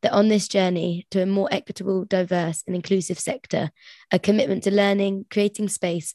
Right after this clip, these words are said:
and being vulnerable is critical. Our job is not to be perfect, but to move the needle in the right direction.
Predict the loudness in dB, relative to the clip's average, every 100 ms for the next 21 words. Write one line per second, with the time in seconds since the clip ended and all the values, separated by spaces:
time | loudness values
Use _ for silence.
0 | -8 -4 0 -2 0 -2 -2 -4 -4 -4
1 | -8 -6 -8 -6 -6 -6 -12 _ _ -20
2 | -20 -20 0 2 4 4 4 2 0 0
3 | 2 2 2 -2 -4 -8 -20 _ _ -4
4 | 0 2 4 4 2 2 0 0 -2 -2
5 | -4 -2 -2 -2 -6 -8 -10